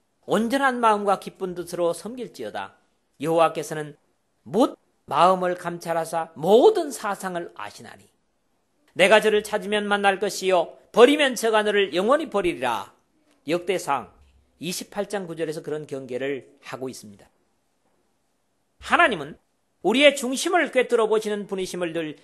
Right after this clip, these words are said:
기억할 필요가 있습니다. 그러나 여기 하나님의 뜻을 의심하고 말씀에 대항하는 것을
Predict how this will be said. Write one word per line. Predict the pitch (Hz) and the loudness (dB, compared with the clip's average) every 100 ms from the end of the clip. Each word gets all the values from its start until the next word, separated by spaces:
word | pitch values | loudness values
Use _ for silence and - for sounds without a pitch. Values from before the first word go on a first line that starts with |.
| _ | _
기억할 | - 240 269 269 220 220 | -8 -2 -2 -2 -6 -6
필요가 | - - 147 | -10 -6 -4
있습니다. | 127 107 104 - _ _ _ _ _ _ _ _ _ _ _ _ _ _ | -6 -12 -18 -20 _ _ _ _ _ _ _ _ _ _ _ _ _ _
그러나 | - 180 190 131 - _ _ _ | -8 0 0 0 -6 _ _ _
여기 | 170 233 | 4 6
하나님의 | 262 262 269 277 269 | 4 2 2 2 0
뜻을 | 269 254 269 | -2 -6 -6
의심하고 | 220 240 254 240 220 233 233 - _ _ _ | -6 -6 0 2 6 6 4 -4 _ _ _
말씀에 | - 196 - 254 | 2 2 2 0
대항하는 | 220 220 220 214 | 4 4 4 2
것을 | 214 262 | 0 -2